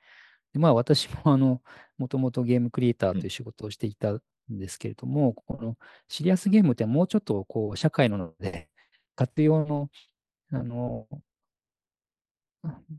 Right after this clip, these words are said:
Speaker 1: 可能性があるんじゃないかなって常々思っているんだけどね、なかなかこう、シリアスゲームを誰かにこう、説明するのが、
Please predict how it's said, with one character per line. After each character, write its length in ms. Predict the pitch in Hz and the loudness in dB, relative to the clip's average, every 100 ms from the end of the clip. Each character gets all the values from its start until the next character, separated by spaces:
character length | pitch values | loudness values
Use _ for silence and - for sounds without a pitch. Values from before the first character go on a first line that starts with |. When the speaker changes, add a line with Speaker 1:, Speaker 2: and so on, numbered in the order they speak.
| _ - | _ -2
Speaker 1:
可 100 | 127 | 0
能 80 | |
性 140 | 123 127 | 0 2
が 80 | 143 | 2
あ 20 | |
る 80 | 151 | 2
ん 40 | |
じ 80 | 98 | -2
ゃ 40 | |
な 60 | 92 | -6
い 40 | |
か 100 | - | -10
な 140 | 101 107 | -10 -10
っ 40 | - | -8
て 80 | 110 | -10
常 140 | - 139 | -2 0
々 260 | 131 127 | 2 0
思 100 | 117 120 | -2 -4
っ 20 | |
て 100 | - | -8
い 40 | 95 | -10
る 60 | |
ん 20 | |
だ 80 | 95 | -10
け 100 | 110 | -12
ど 80 | 107 | -10
ね、 140 | 104 | -10
な 120 | 104 107 | -10 -4
か 120 | 151 | -2
な 100 | 147 | 0
か 120 | 151 | 0
こ 180 | - 139 | 0 2
う、 60 | 127 | 2
シ 120 | 143 | 2
リ 100 | 147 | 2
ア 40 | |
ス 160 | - 151 | 2 -2
ゲ 120 | 151 | -2
ー 60 | 117 | -2
ム 100 | 101 | -6
を 100 | 113 127 _ _ _ | -8 -14 _ _ _
誰 240 | 147 151 131 | 2 4 4
か 140 | 107 | 0
に 80 | 98 | -4
こ 140 | - | -10
う、 40 | 92 | -2
説 260 | 123 - | -2 0
明 160 | 143 135 | 0 2
す 120 | - | 2
る 100 | 131 | -2
の 100 | 107 | -2
が、 220 | 90 87 | -6 -10